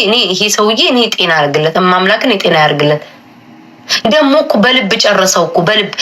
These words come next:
ኮሜንቴ ላይ ይመጣና ዝም እለዋለሁ እኔ አሁን ባላይ ጸጥ እኔ ነገረኛ ነኝ። ሰው ከተደረሰብኝ ዝም አልልም። ግን ኮመንት ላይ፣ እ፣ ይመጣና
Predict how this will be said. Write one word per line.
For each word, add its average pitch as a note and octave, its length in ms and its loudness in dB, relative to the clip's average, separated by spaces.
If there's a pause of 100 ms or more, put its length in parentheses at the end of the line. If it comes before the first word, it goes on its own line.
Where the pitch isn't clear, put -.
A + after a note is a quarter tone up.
(160)
ኮሜንቴ A#3+ 360 0
ላይ B3 140 0
ይመጣና A#3+ 440 -2
ዝም F4+ 220 2
እለዋለሁ G3+ 440 2
እኔ D#3+ 100 0
አሁን E3 180 2
ባላይ F3+ 260 0
ጸጥ A#3+ 220 -6 (680)
እኔ G3 200 0
ነገረኛ G#3+ 400 0 (120)
ነኝ። C#3+ 140 0
ሰው G#3 180 0
ከተደረሰብኝ G#3 840 -2
ዝም F#3+ 160 2
አልልም። D3 300 0
ግን B3+ 140 0 (1300)
ኮመንት G3+ 400 0
ላይ፣ G#3+ 160 2 (140)
እ፣ E3+ 140 0 (1000)
ይመጣና G3+ 460 0